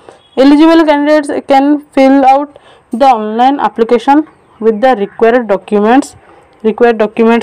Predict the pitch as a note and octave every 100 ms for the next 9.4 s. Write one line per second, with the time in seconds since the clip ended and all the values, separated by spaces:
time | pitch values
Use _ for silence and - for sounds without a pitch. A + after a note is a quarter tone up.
0 | - A3 A3 C#4 B3+ A3 G#3+ A3 C4+ F4
1 | - _ _ _ _ _ _ _ _ _
2 | - - - A3+ A3+ A3+ G#3+ A3+ E4 -
3 | C#4+ C#4 - G#3 G#3 G3+ G#3 D#4 F4+ -
4 | _ _ _ _ _ - B3 D#4+ D#4+ C4+
5 | A#3+ C4 D4+ D4+ - _ _ - A3+ A3+
6 | B3 B3 - C#4+ D4 D4+ A#3+ A#3 A#3+ C4+
7 | F4+ - - _ B3 C4+ C4 B3 C4+ D4+
8 | B3 B3+ C4+ A#3+ - _ - A3+ A#3+ B3+
9 | C4 B3+ -